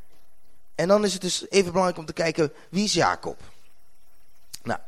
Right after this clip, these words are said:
eh, Abraham en Isaac leefden dicht bij God. Jacob was een gevalletje apart. Jacob, die was ook lief op zijn, eh,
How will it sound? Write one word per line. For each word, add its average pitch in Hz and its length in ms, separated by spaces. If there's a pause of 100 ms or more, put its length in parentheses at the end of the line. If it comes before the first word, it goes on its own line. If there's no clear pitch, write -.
(500)
eh, 104 260
Abraham 127 380
en 123 60
Isaac 127 340
leefden 127 260
dicht 139 160
bij 135 80
God. 147 200 (340)
Jacob 175 880
was 143 300
een 143 200
gevalletje 120 840
apart. - 540 (960)
Jacob, 135 540
die 127 120
was 120 180
ook 120 180
lief 104 400
op 208 140
zijn, 92 280
eh, 87 180